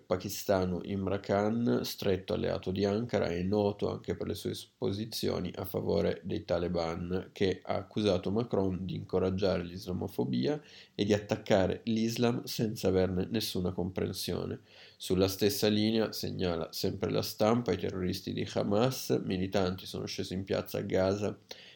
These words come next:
nei territori e a Jaffa, eh, spiega appunto il quotidiano torinese, rilevando anche che anche a Tel Aviv,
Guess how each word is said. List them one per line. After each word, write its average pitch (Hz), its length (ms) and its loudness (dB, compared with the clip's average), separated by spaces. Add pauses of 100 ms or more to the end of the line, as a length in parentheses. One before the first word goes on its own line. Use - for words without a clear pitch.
(140)
nei 117 180 6
territori 104 640 4
e 107 120 2
a 104 100 6
Jaffa, 98 720 2 (360)
eh, - 160 -2
spiega 92 640 2
appunto 104 480 -4
il 95 80 -2
quotidiano 95 560 2
torinese, 110 880 4
rilevando 92 680 2
anche 95 400 0
che 92 240 -2
anche 101 280 -4
a - 20 -2
Tel 90 160 -2
Aviv, 107 600 2